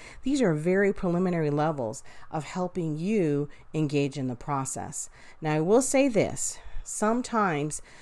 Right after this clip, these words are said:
the collaboration between parent and services or whatever entity that's outside of your family network, it can be a little off. And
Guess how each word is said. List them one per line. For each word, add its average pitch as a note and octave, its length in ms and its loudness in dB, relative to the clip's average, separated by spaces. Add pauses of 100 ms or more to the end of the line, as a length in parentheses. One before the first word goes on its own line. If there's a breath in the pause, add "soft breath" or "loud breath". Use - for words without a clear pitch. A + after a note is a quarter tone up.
(180 loud breath)
the E3 80 0
collaboration E3+ 800 4
between C#3+ 460 -2
parent G3 560 2 (440 soft breath)
and C#3+ 280 2
services C#3+ 880 10
or C#3+ 240 6
whatever D#3+ 420 6
entity D#3 460 2
that's C#3+ 300 2
outside C#3+ 440 2
of C3+ 160 0
your C3+ 400 0 (260 loud breath)
family D3 460 6
network, C3+ 600 2 (240 soft breath)
it A3 160 6
can C4+ 140 8
be B3+ 120 6
a A#3 80 8
little F#3 320 6
off. - 480 -2 (540 loud breath)
And F#3+ 160 6